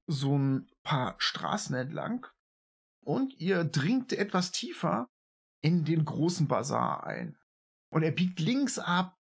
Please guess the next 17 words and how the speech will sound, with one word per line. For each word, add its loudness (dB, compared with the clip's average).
und -6
rechts -6
ab -6
und -4
links 0
ab -2
und -4
rechts -4
ab. -4
„Ja, 0
komm, 0
komm 2
schon 2
mit, 0
komm 0
schon 2
mit.“ 0